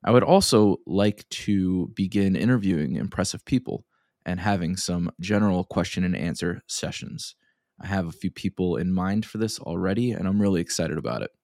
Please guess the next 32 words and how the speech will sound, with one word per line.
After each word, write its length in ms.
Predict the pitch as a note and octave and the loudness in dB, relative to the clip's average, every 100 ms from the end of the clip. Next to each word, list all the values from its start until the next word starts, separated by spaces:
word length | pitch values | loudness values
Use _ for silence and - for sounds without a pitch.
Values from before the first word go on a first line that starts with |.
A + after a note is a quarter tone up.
| _ _ _ _ _ _ _ _ _ _ _ _ _ _ | _ _ _ _ _ _ _ _ _ _ _ _ _ _
It 180 | A2 - | 4 6
is 320 | A#2+ A#2 A2+ G#2+ | 6 6 4 2
a 480 | G#2+ G2+ G2+ F#2+ E2 | 4 6 6 4 2
safe 420 | - F#2+ F#2+ - | 0 0 0 2
bet 240 | A#2 - F#2+ | 2 2 -2
that 220 | F#2 - | -4 -2
the 160 | F2+ E2 | -4 -4
topics 500 | - F2+ - F2+ - | -4 -4 -4 -6 -6
I 80 | F2 | -6
cover 360 | - A2+ A2 G#2+ | -4 -2 0 2
will 160 | F#2+ | 2
expand 640 | - - - B2+ C3 B2+ - - _ _ _ | 0 -2 0 2 4 0 -6 -18 _ _ _
and 280 | G2 G2 F#2+ | 2 4 2
encompass 560 | D2+ F#2+ G#2+ G2 G2 - | 0 -2 -2 0 -2 0
a 140 | F#2 | 0
more 280 | F2+ F#2 F2+ | 2 2 0
diverse 600 | F2 F2 D#2+ E2+ - - | 0 -2 -2 -6 -6 -8
range. 540 | D#2+ D2+ E2 - - _ _ _ _ _ _ _ _ _ _ - | -6 -6 -8 -10 -16 _ _ _ _ _ _ _ _ _ _ -2
You 120 | A2+ | 2
can 140 | B2+ | 4
expect 460 | A2+ - - C#3 - | 2 2 4 4 4
a 60 | |
little 240 | G2+ G2+ G2 | 2 2 2
bit 120 | G2 | 0
of 80 | - | -4
travel, 540 | - B2 A2+ A2+ G#2+ | 2 6 6 4 0
food, 560 | - - A#2+ A2+ A2+ A2 - _ - | -6 0 4 6 4 0 -10 _ 2
poker, 400 | A2 A2 G2+ A2 | 2 4 0 -2
the 80 | G#2+ | -4
things 240 | G2 G2 | 0 0
I 80 | F2+ | 2
love, 460 | F2 G2 G2 G2 | 2 4 2 0